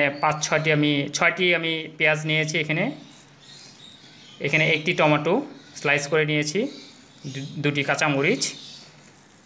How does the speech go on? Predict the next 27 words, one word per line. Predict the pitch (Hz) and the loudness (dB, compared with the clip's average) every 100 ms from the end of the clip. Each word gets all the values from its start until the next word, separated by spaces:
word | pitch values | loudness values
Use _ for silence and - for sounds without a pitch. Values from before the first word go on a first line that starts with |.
| - - - - - - - - - - - - - - - - - - - - - | -20 -20 -20 -20 -20 -20 -20 -20 -20 -20 -20 -20 -20 -20 -20 -20 -20 -20 -20 -20 -6
হাফ | 180 180 - | -2 -2 0
কাপ | 185 175 - - - | 0 0 -2 -10 0
তেল, | 185 247 294 | 2 2 -4
সয়াবিন | - 165 160 175 156 | -4 -2 -2 -4 0
তেল | 190 285 - - - - - | 2 2 -2 -16 -20 -20 -6
ও | - 139 139 147 - - | 2 4 4 2 -4 -2
পানি | 175 190 | 2 4
রেখেছি | 208 226 226 202 | 2 2 0 -2
পরিমাণ | 196 175 175 170 | 0 0 2 0
মতো | 160 | -2
পানি। | 160 147 185 | 0 0 2
যখন | 156 160 | 0 2
আমি | 151 156 156 | 2 2 2
এটি | 151 143 151 143 143 143 | 0 -2 0 0 -2 -2
প্রেশার | 151 156 | -2 -2
কুকারে | 147 151 143 139 | -2 0 0 0
দিব | 143 160 277 - - - - | 0 2 0 -2 -18 -20 -4
তখন | 147 - 147 135 131 | -4 0 0 0 0
পরিমাণ | 147 139 135 | 0 0 -2
মতো | 135 139 | -4 -2
পানি | 135 | -2
দেবো, | 156 | -2
সেটা | 180 - 135 | -4 -2 -2
আপনাদেরকে | 135 135 127 151 | 0 -2 -2 -2
দেখিয়ে | 143 139 | -2 -2
দেবো | 120 117 | -4 -6
আমি। | 113 | -10